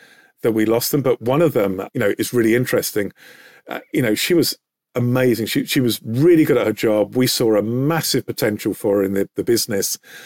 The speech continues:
You know, she certainly had the, you know, the, the knowledge, the expertise, and the, the ability to learn that would have taken her a long way. And she came to us and she said, "There's a job come up at the local hospice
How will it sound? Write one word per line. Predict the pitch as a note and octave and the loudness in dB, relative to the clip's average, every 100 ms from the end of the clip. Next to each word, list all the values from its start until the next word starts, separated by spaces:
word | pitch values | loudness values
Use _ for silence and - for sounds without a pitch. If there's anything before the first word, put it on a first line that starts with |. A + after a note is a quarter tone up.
| - - | -20 -6
You | B2+ | -2
know, | G#2+ | 0
she | - C3+ | 0 -2
certainly | - E3 C#3+ A#2 | 2 2 0 -2
had | B2+ A#2 - | -2 -4 0
the, | A#2 A2 G#2+ - - - - _ _ - | 2 2 0 -6 -20 -20 -20 _ _ -4
you | |
know, | C#3+ G#2+ | 0 0
the, | C#3 - | 0 -2
the | B2 | -2
knowledge, | B2 B2 C3 C3 B2 - | 0 2 2 2 2 2
the | B2+ | -2
expertise, | - - - - C3 A#2+ A2+ | -2 -6 -6 0 0 0 0
and | A2 | 0
the, | A2 | 0
the | - | 0
ability | A2+ C3 A#2+ A#2 | 0 0 0 -2
to | - | -2
learn | A2+ E3 D3 | 0 2 2
that | B2 B2 | 0 0
would | A2 | -2
have | - | -2
taken | C#3 A2+ A#2 | -2 -2 -2
her | |
a | G#2+ | 0
long | A2 | 0
way. | A#2+ A2+ G2 - - - - - - | 0 0 -2 -8 -20 -20 -20 -20 -6
And | C#3 | -2
she | E3 | 0
came | F3+ F3+ | 2 2
to | D3+ | 2
us | - | 0
and | A#2+ | -2
she | - | -2
said, | - C3 A#2 A2 - _ _ _ _ _ _ _ _ _ - | 0 0 0 -2 -6 _ _ _ _ _ _ _ _ _ -4
"There's | B2 | 0
a | B2 | 0
job | - C#3+ C#3 | 0 0 0
come | - C#3 | -2 -2
up | B2 - | -2 -2
at | B2+ | 0
the | |
local | A#2 A#2 - A2+ | 2 2 0 -4
hospice | A2 A2 - A#2 G2 - - | -4 -4 -2 -2 -2 -4 -8